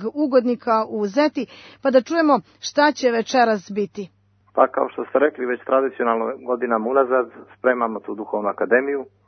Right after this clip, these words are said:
Speaker 2: kao naš mali prilog i naš malo uzdarje za ljubav i za molitve svetog Jovana Vladimira koje on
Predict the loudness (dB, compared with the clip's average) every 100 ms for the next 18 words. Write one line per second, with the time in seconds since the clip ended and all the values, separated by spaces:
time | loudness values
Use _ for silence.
0 | _ _ _ -6 0 0 -2 0 2 2
1 | -4 -4 -2 -2 -4 -8 -8 -4 -2 0
2 | 0 0 4 2 2 -4 0 2 2 2
3 | -4 _ _ _ _ -8 -2 0 0 -4
4 | -4 -2 2 2 4 4 2 0 -4 -4
5 | -4 -4 -2 -4 -6